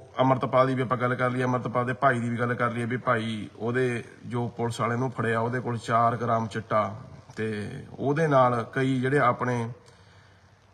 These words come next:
ਬੰਦੇ ਸੀਗੇ, ਜਿਹੜੇ ਦੱਬੇ ਹੋਏ ਸੀਗੇ, ਉਹ ਬੰਦੇ ਉੱਠ ਕੇ ਮੂਹਰੇ ਆਏ ਨੇ ਲੋਕਾਂ ਦੇ ਵਿੱਚ ਵੀ ਭਾਈ, ਸਾਰਾ ਕੁਛ ਝੂਠ ਆ,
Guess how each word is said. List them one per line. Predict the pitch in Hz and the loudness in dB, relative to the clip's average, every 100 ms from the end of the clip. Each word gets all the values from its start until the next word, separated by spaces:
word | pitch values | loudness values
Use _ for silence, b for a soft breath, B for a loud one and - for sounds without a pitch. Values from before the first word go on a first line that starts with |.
| _ _ _ _ 117 | _ _ _ _ 0
ਬੰਦੇ | 123 131 135 | 2 4 4
ਸੀਗੇ, | 135 | 4
ਜਿਹੜੇ | 139 135 147 | 2 4 4
ਦੱਬੇ | 120 113 127 | 2 -2 0
ਹੋਏ | 123 123 | 0 0
ਸੀਗੇ, | 117 120 131 113 - | -2 -2 -2 -4 -4
ਉਹ | 131 | -2
ਬੰਦੇ | 123 123 | 0 0
ਉੱਠ | 120 120 120 | -2 -4 -4
ਕੇ | 120 | -2
ਮੂਹਰੇ | 127 113 143 | -2 0 2
ਆਏ | 135 113 | 2 2
ਨੇ | 120 | 0
ਲੋਕਾਂ | 120 113 120 | -2 -2 -2
ਦੇ | 123 | 0
ਵਿੱਚ | 113 107 | -2 -4
ਵੀ | 113 120 | -6 -4
ਭਾਈ, | 131 117 107 110 | -2 -2 -2 -4
ਸਾਰਾ | - 120 131 | 2 2 2
ਕੁਛ | 113 113 - | -2 -8 -6
ਝੂਠ | 120 101 117 | -8 -4 -2
ਆ, | 104 | -2